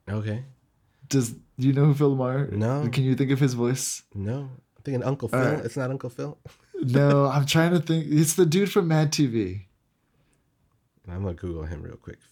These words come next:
Speaker 1: Phil
Speaker 2: All right.
Speaker 1: LaMarr. Oh!
Speaker 2: Oh, yeah, it's, uh,
Speaker 1: <laughs>
Speaker 2: what's his name from Futurama?
Speaker 1: Yeah, yeah, yeah. Um, uh, the Jamaican guy, limbo
Speaker 2: <laughs> Yeah.
Speaker 1: expert.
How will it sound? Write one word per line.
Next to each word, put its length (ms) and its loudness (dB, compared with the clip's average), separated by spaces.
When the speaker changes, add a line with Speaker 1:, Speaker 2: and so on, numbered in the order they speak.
Speaker 1:
Phil 380 -6
Speaker 2:
All 80 0
right. 180 -4
Speaker 1:
LaMarr. 360 -12
Oh! 800 10
Speaker 2:
Oh, 40 -14
yeah, 340 6
it's, 240 2
uh, 200 6
Speaker 1:
<laughs> 40 -2
Speaker 2:
what's 200 2
his 120 2
name 240 4
from 300 2
Futurama? 680 2
Speaker 1:
Yeah, 260 4
yeah, 160 4
yeah. 880 2
Um, 420 -6
uh, 40 -20
the 120 -4
Jamaican 440 2
guy, 340 2
limbo 600 4
Speaker 2:
<laughs> 40 6
Yeah. 60 10
Speaker 1:
expert. 520 2